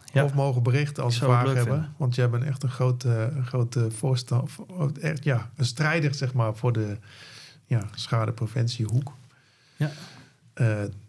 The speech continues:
Speaker 2: dus ik zou zeggen, Marco, enorm bedankt voor jou, eh, ja, voor jouw uitleg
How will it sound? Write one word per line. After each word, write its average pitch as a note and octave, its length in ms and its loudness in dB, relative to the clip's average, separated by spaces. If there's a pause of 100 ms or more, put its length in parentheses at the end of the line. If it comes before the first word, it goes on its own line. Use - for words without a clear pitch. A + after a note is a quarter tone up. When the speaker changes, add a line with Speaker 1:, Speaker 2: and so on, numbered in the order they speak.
Speaker 2:
dus B2 180 0
ik C#3 140 -2
zou B2 120 2
zeggen, A#2 280 2
Marco, A#2+ 240 2
enorm C3+ 360 4
bedankt A#2 360 2
voor B2+ 200 2
jou, G#2 400 2
eh, G2 160 -6 (1160)
ja, G2+ 300 -4
voor - 180 2
jouw A2+ 120 4
uitleg B2+ 640 0